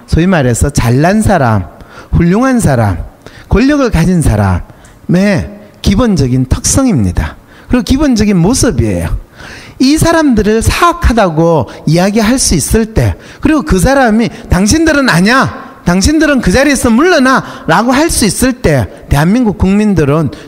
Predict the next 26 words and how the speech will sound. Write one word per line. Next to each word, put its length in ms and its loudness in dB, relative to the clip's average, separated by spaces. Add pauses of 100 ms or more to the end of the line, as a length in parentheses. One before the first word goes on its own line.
정신이 460 0
깨어있고 840 -2 (220)
그것이 560 0 (140)
살아있다라는 760 0
걸 100 0
알려주는 640 0
거예요. 240 -4 (580)
그런데 760 0
이 200 2
사람들을 1080 0
그러면 540 0
어떻게 480 0
대체해야 560 0
될 180 0
거냐, 300 0 (200)
누가 280 2
이 140 2
사람을 420 2
대체할 500 0
수 180 -2
있느냐라는 1000 0
질문을 400 2
던졌을 640 0
때 260 0 (420)
대한민국 460 2
사람들은 800 0